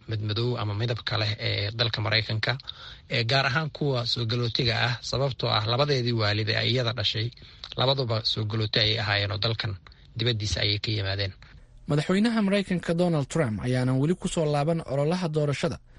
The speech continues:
Speaker 2: tani markii uu ku dhacay cudurka covid nineteen. Haddaba,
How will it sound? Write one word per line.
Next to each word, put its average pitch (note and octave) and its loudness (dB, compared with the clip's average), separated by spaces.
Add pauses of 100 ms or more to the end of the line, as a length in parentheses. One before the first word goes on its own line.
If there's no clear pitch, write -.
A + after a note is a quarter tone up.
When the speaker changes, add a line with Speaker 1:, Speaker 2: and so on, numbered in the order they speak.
(180)
Speaker 2:
tani A3 0
markii G3+ 0 (120)
uu D#3+ 0
ku - -6
dhacay C#3 0
cudurka D#3 -2
covid D#3 0
nineteen. B2+ -2 (260)
Haddaba, D3 0